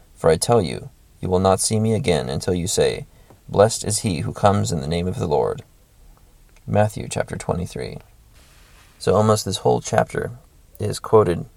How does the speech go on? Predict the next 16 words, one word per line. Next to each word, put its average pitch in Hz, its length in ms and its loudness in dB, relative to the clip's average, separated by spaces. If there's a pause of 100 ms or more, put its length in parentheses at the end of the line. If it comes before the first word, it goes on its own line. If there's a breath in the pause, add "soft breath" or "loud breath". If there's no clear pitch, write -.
(580 soft breath)
words 87 400 2
of - 160 -2
Jesus. 87 560 -4 (220)
All 113 180 6
of 110 80 0
these 110 220 -2
woes 85 540 4 (160)
to - 120 -6
the 82 100 -6
Pharisees - 840 4
and 76 100 0
the - 80 0 (100)
teachers - 600 -6 (360)
and 104 140 0
to 92 100 0
Jerusalem 85 720 0